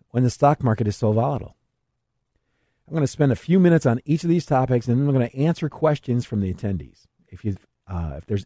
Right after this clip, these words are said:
anything you ever wanted to ask a professional investment advisor, now's your chance. Again, there's no cost to attend. Seating is limited.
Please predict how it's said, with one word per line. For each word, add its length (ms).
anything 300
you 80
ever 120
wanted 220
to 180
ask 300
a 60
professional 480
investment 340
advisor, 480
now's 380
your 80
chance. 500
Again, 280
there's 180
no 160
cost 280
to 60
attend. 340
Seating 340
is 260
limited. 400